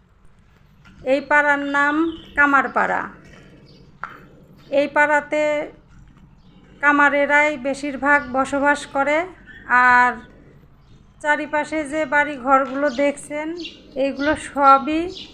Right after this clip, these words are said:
কামারদের বাড়ি ঘর। বিশেষ করে সবাই কামারের কাজ করে, হয়তোবা দুই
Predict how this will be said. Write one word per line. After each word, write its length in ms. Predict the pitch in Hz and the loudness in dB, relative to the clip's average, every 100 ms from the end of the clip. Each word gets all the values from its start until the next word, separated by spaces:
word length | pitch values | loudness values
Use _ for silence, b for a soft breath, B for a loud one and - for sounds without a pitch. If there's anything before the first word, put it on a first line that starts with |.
| - | -2
কামারদের 560 | 285 277 269 226 269 269 277 | 2 2 2 0 -2 2 2
বাড়ি 200 | 269 262 214 | 2 -2 0
ঘর। 220 | 277 320 - - - - - - - - - - - - - - - - - - - - 269 | 2 2 -4 -18 -20 -20 -20 -20 -20 -20 -20 -20 -20 -20 -20 -20 -20 -20 -20 -20 -16 -4 -2
বিশেষ 280 | 320 359 320 - | 0 -4 -4 -4
করে 180 | 349 349 349 294 | -2 -2 -2 -2
সবাই 260 | 294 311 320 | 2 2 4
কামারের 420 | 330 311 294 277 269 | 4 4 2 -2 0
কাজ 160 | 226 220 - | -2 -2 -8
করে, 220 | 220 202 - - - - - - - - - - - - - - - - - - - - - | -8 -8 -12 -18 -20 -20 -20 -20 -20 -20 -20 -20 -20 -20 -20 -20 -20 -20 -20 -20 -20 -20 -4
হয়তোবা 440 | 277 302 349 330 330 269 | 2 2 2 4 4 4
দুই 140 | 330 | 2